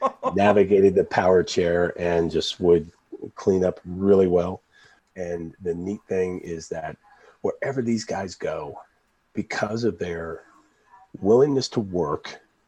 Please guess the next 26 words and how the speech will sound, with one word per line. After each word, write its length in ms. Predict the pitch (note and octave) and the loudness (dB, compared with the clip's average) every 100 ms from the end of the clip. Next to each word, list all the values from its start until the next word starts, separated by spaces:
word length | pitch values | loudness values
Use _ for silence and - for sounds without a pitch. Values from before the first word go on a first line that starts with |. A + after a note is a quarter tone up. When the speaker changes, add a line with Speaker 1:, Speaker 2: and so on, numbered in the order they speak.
| - | -10
Speaker 2:
and 140 | E2+ | -6
enthusiasm 920 | D#2+ D2+ - A#2+ A2+ E2+ E2+ D#2 F2 E2 | -6 -6 0 2 2 -2 -4 -6 -8 -10
for 680 | - E2 E2 E2+ E2 - _ _ _ _ _ _ - | -8 -6 -2 -2 -2 -6 _ _ _ _ _ _ 0
being 260 | G2+ G2 | 2 2
a 40 | D#2 | -2
part 480 | - - G#2 G2+ F#2 | -8 -2 0 2 0
of 520 | F2 E2+ E2 C#2+ - - _ _ _ | 0 -2 -2 -4 -10 -20 _ _ _
that 280 | E2+ E2+ - _ _ - - _ _ | -2 -2 -4 _ _ -20 -20 _ _
organization 720 | - F#2+ F#2 D#2+ E2 D#2 F2 | 4 6 6 4 2 0 -4
or 100 | D#2+ | -6
group 320 | - F#2 F#2 | -2 2 2
or 80 | - | 0
company, 460 | - F#2 - C2 B1 _ - _ - _ _ - _ | -2 -2 -2 -10 -12 _ -20 _ -20 _ _ -20 _
their 580 | F#2+ E2 C2 E2+ G2 C#3+ | -14 -12 -10 2 4 6
enthusiasm 800 | A2+ - F#2+ E2+ D#2+ D#2+ D2+ F2 | 4 4 2 2 0 -2 -4 -6
is 120 | D#2 - | -10 -12
kind 240 | - F2 | -10 -6
of 80 | D#2+ | -6
infectious, 880 | C#2+ - - - - - - - - - | -10 -12 -12 -12 -14 -18 -18 -18 -20 -14
and 360 | E2+ D#2+ D#2 D#2 _ | -10 -8 -8 -12 _
other 220 | - E2+ E2 | -8 -6 -6
folks 440 | - E2+ D2 - | -4 -6 -6 -12
who 340 | F#2 E2+ D#2+ D2+ | -8 -6 -8 -10
are 200 | D2+ D2 | -12 -14
volunteering 640 | D#2+ D#2+ D2 - D#2+ D#2 | -12 -12 -12 -10 -10 -8
there 340 | D2+ C#2 C2+ | -8 -8 -10